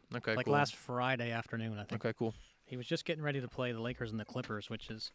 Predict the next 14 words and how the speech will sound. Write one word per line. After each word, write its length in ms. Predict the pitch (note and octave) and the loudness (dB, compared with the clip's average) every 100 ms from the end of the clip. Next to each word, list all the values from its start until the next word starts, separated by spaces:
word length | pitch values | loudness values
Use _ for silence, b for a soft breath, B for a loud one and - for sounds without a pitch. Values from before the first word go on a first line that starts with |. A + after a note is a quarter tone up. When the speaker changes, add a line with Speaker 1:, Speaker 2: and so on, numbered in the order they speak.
| B2 | -10
Speaker 2:
insane. 380 | A2 A2+ G#2+ A2+ b b b - b b b _ _ _ | -8 -6 -8 -12 b b b -20 b b b _ _ _
Which, 220 | - A3 | 2 4
by 120 | - G3+ | 8 10
the 80 | |
way, 140 | F3+ F3 | 10 10
N 60 | G#3 | 8
B 140 | A3 | 6
A 80 | G#3 | 4
players 240 | - F3 | 6 6
get 180 | C#3+ E3 | 6 2
paid 240 | - F3 E3+ | 0 2 2
every 160 | E3+ | 0
two 160 | E3+ F#3+ | -2 -4
weeks. 300 | G3 - | -4 -8